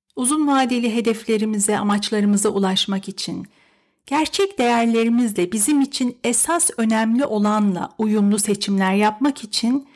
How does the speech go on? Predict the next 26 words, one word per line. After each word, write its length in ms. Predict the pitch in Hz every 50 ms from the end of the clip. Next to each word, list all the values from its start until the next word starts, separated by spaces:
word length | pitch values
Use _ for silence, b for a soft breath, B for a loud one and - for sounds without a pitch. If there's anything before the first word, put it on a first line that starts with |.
| b b b b b b b b b _
bir 80 | 254 240
farkındalık 760 | - - 226 214 214 214 226 214 202 214 208 202 208 - 190
yaratmış 440 | 170 160 165 175 - 175 160 -
olacağız. 640 | - 156 - - - - - 185 185 - - - - _ _ _ _ _ _ _ _ b b b b b b b b b b b b b b b b _
O 180 | 349 392 381 -
duraksama 640 | 285 294 302 302 294 - - - 311 320 339 392
anı, 600 | 415 381 302 254 233 208 202 190 190 202 233 262 - _ _ _ _ 220
durup 320 | 226 262 277 320 311 -
kendini 600 | - - 277 262 254 254 247 247 262 269 240 240
dinleme 440 | - 247 240 240 240 247 247 262 320
anı 320 | 320 269 226 202 196 226 214
sihirli 560 | - - - 214 - 208 190 185 185 175 175
bir 80 | 180
an. 220 | 180 - - 160 156 - _ _ _ _ _ _ _ _ _ _ _ 277
Bunu 220 | 285 311 311 294
laf 160 | 320 320 320
olsun 320 | 294 285 262 - 285 277 262
diye 140 | 269 262
söylemiyorum, 680 | 254 - 247 247 240 247 254 240 226 202 185 180 185 190
gerçekten 720 | 196 220 247 254 - - - 208 214 - 185 180 185 175
böyle. 380 | 170 143 - - - 220 208 - _ _ _ _ _ B B B B B B B B B B B B B B _
Mesele 440 | - 262 277 - 294 294 294 320 269
bir 80 | 262 240
şeyi 280 | - 277 269 262 254
düşünmek 640 | 233 220 208 - 247 233 233 233 226 226 - - -
değil, 360 | 226 214 196 170 - -